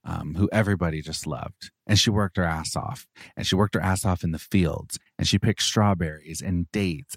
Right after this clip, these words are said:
and cotton and, you know, came from absolutely nothing and, and ended up,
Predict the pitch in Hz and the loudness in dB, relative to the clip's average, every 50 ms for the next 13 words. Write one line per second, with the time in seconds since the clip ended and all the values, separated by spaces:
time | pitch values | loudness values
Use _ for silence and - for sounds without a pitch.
0 | - - 90 87 82 - - - - - 113 104 98 - 87 82 80 78 76 - | -6 -4 -2 -2 -2 -4 -6 -6 0 2 2 2 2 2 -2 -4 -4 -6 -8 -12
1 | - - - - - _ - 95 92 90 87 85 82 82 85 82 - 87 85 78 | -18 -20 -20 -20 -16 _ -4 0 0 2 2 0 0 -2 -4 -4 -4 -4 -2 -2
2 | 78 82 - - - 110 110 107 101 - 101 95 92 - - 95 101 - - - | -2 -2 0 4 4 6 6 4 2 2 0 0 0 0 0 0 0 0 -2 -4
3 | - 95 95 98 98 - - 92 92 92 92 95 101 101 - - 82 78 76 71 | -2 0 2 2 2 0 0 0 2 4 4 4 4 2 0 -2 -4 -4 -4 -6
4 | 71 76 78 78 - _ - - - _ _ _ - - 87 85 82 80 82 82 | -8 -8 -8 -8 -8 _ -14 -20 -20 _ _ _ -8 -4 -2 0 0 0 0 0
5 | - 82 90 92 92 92 87 87 85 80 | 2 2 4 4 4 4 4 4 2 2